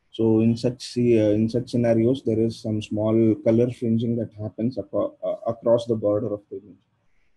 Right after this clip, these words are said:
In this case, uh, you can see this light blue haloish effect that is seen on the rocks, right? So this is nothing but as, uh, this is nothing but a chromatic aberration. So if you want to remove it, it is like, if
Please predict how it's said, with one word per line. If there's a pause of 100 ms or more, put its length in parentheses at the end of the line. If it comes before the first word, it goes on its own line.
(100)
In
this
case, (100)
uh, (160)
you
can
see
this
light (200)
blue
haloish
effect
that
is
seen
on
the
rocks,
right? (420)
So
this
is
nothing (240)
but (640)
as,
uh,
this
is
nothing
but
a
chromatic
aberration. (440)
So
if
you
want
to
remove
it,
it
is
like, (440)
if